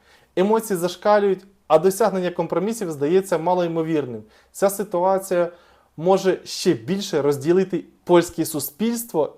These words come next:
і політиком, особливо в контексті наступних президентських виборів. Взагалі, як ми бачимо, що після того, як, е, Туск став прем'єром,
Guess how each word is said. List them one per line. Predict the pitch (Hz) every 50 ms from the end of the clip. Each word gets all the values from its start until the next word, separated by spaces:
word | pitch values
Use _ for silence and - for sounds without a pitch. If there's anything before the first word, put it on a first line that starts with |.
| _ _
і | - 190 180
політиком, | 190 - 165 165 165 180 190 180 - 147 - - 120 113 113 - _
особливо | - 143 139 - 156 135 151 180 196 190 170
в | 175
контексті | 160 147 139 - - 180 190 190 - - - - 135 123 - -
наступних | 127 131 131 131 - - - 202 208 208 202 190 185 -
президентських | - - 143 135 127 123 123 143 160 175 170 - - - 156 147 143 - _ _ _ -
виборів. | 123 135 156 156 131 120 120 110 104 101 - _ _ _ _ _ _ _ _ _ _ _
Взагалі, | 135 135 156 160 165 185 190 208 214 214 170 147
як | 143 180 175 180 180 -
ми | 156 151
бачимо, | 147 160 185 185 185 185 - 175 160 151
що | 139 - - 160 151 143
після | 147 - - 175 170 - - 156
того, | 156 - 165 160 165 151 156 135
як, | 123 123 135 139 139 - - - -
е, | 131 127
Туск | 131 - 180 185 185 - -
став | - - - 156 156 151 -
прем'єром, | - 147 143 139 135 139 156 170 175 175 175 175